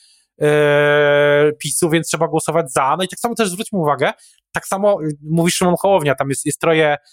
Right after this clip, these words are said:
posłów, e, Szymona Hołowni, e, w Sejmie i,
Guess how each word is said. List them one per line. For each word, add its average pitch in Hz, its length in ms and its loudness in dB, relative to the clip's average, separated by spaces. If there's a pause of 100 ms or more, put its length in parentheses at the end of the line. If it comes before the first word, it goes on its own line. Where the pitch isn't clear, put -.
(240)
posłów, 151 500 -2
e, 143 120 4
Szymona 143 300 -2
Hołowni, 131 880 0
e, 120 480 2 (840)
w - 20 -8
Sejmie 131 480 -2
i, 139 260 -2